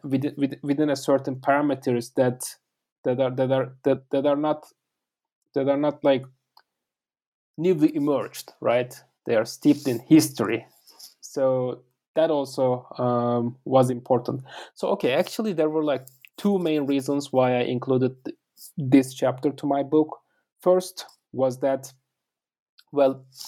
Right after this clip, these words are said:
as I said, certain events, certain, um, parameters that were relevant yesterday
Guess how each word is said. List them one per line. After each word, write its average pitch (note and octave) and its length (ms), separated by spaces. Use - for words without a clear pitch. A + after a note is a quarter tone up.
as C#3 120
I C3 100
said, B2 260
certain D#3+ 480
events, B2+ 560
certain, C3+ 1300
um, B2 640
parameters C#3 640
that C3+ 380
were E3 240
relevant C3+ 460
yesterday B2 720